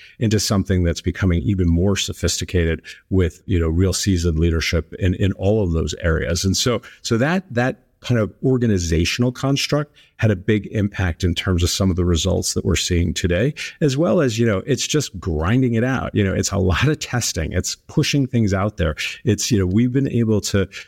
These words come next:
sort of release on a regular basis. We're constantly upgrading our product, the product experience, the design. We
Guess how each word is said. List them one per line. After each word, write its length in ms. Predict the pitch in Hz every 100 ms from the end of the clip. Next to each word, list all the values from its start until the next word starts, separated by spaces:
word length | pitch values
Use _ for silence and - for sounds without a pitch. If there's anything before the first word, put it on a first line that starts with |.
| -
sort 200 | 110 95
of 160 | 85
release 520 | 90 87 101 110 -
on 160 | - 92
a 80 | 85
regular 480 | 90 98 107 98 92
basis. 560 | 87 87 - 87 -
We're 120 | 82
constantly 800 | - - - 123 120 - - 92 -
upgrading 500 | 95 - 87 85 87
our 120 | 82
product, 400 | - 95 90 -
the 80 | 101
product 320 | 95 95 -
experience, 640 | 85 - 107 98 98 85
the 80 | -
design. 560 | 90 76 90 104 95 92 - -
We 220 | 87 87